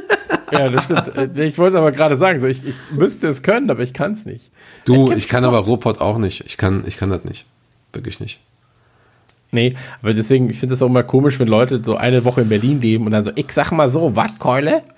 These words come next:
Speaker 2: Mhm.
Speaker 1: <laughs> So, halt dein Maul. So.
Speaker 2: Ja, ja.
Speaker 1: Ähm,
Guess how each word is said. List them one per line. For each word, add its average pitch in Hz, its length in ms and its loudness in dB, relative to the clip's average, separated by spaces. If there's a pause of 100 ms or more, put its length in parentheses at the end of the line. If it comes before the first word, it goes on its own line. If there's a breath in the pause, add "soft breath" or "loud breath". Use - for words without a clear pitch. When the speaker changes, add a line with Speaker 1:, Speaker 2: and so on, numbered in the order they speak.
(160)
Speaker 2:
Mhm. 98 460 0
Speaker 1:
<laughs> 101 40 -4
So, 190 120 2
halt 185 140 4
dein 110 120 0
Maul. 98 460 -6
So. 107 220 -10 (260 loud breath)
Speaker 2:
Ja, 85 120 -2
ja. 131 360 0
Speaker 1:
Ähm, 135 440 -2